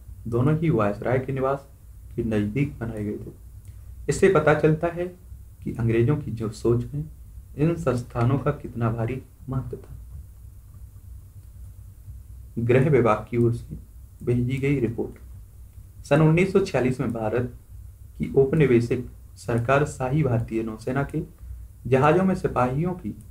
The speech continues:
बगावत को कुचलने का प्रयास कर रही थी। उस समय विभिन्न बंदरगाहों से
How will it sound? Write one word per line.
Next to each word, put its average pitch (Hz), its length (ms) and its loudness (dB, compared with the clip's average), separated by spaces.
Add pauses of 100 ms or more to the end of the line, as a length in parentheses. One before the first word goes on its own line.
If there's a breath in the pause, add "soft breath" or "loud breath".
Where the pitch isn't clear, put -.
(140)
बगावत 117 500 2
को 143 80 0
कुचलने 117 420 -2
का 110 120 -6
प्रयास 110 360 -4
कर 131 120 -2
रही 127 180 -4
थी। - 260 -8 (580 loud breath)
उस 147 140 6
समय 175 200 6
विभिन्न 151 360 4
बंदरगाहों 113 640 0
से - 180 -12